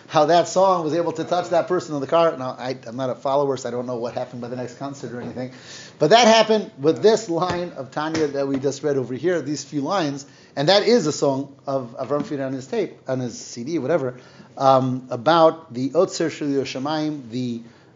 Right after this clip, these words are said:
um, treasure of Yiras Shamayim that there is within our hearts. It's a question of being persistent, of learning about Hashem and thinking about Hashem. And when we daven, as we said, that's the time ultimately throughout in the day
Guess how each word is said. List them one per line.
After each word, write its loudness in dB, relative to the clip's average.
um, -6
treasure 6
of -4
Yiras -4
Shamayim -2
that -8
there -8
is 0
within -6
our -10
hearts. 0
It's -6
a -8
question 0
of 4
being 0
persistent, -2
of -6
learning 4
about 6
Hashem -2
and -10
thinking -6
about 2
Hashem. -4
And -6
when -4
we -4
daven, 0
as -6
we -8
said, -6
that's -6
the -14
time -6
ultimately 0
throughout -2
in -6
the -4
day 0